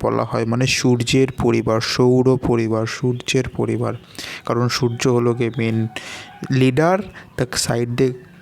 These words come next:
কেন-, মানে তাকে অন্য গ্রহগুলো অরবিট করে ঘোরে, মানে সূর্যকে কেন্দ্র করে বাকি গ্রহগুলো ঘোরে, সেই জন্য সূর্য হলো গিয়ে লিডার,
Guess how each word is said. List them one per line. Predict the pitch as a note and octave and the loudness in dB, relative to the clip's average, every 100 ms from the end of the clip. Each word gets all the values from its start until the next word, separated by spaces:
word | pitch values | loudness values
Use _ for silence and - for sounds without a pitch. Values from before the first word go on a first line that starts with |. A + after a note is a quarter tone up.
| - | -12
কেন-, | - B2+ B2 | -4 0 2
মানে | A#2+ B2 | 2 2
তাকে | A#2+ A#2 D3 E3 F3+ - - - - - | 0 -2 0 0 -2 -18 -20 -8 -6 0
অন্য | B2 B2+ C3 | 0 2 0
গ্রহগুলো | B2+ B2+ B2+ B2+ C3+ E3 A3+ - - - | 2 2 2 2 2 2 0 -6 -10 -4
অরবিট | A#2+ A#2+ B2 | -2 0 -2
করে | - C3+ | 0 0
ঘোরে, | A#2+ A#2 | 2 0
মানে | A#2 A#2+ C#3+ - - - | 2 0 -2 -10 -14 -2
সূর্যকে | B2+ B2 B2+ F3 A#3+ - - - - - | -2 0 -2 0 -2 -6 -20 -20 -20 -4
কেন্দ্র | C3 B2 B2+ | -2 2 2
করে | C3 D#3 C#3+ - | 2 0 -2 0
বাকি | C#3+ C3+ C#3 | -2 0 0
গ্রহগুলো | B2+ A#2+ A#2+ B2+ C#3+ | 2 2 2 0 0
ঘোরে, | C#3+ A#2 A2+ A2+ | 0 -2 -2 -2
সেই | - - A#2+ | -6 -4 0
জন্য | A#2+ B2+ | 0 0
সূর্য | B2+ B2 A#2 | 0 -2 0
হলো | B2 A#2+ | -2 0
গিয়ে | B2 D3 | -2 0
লিডার, | F3+ C3+ | 0 0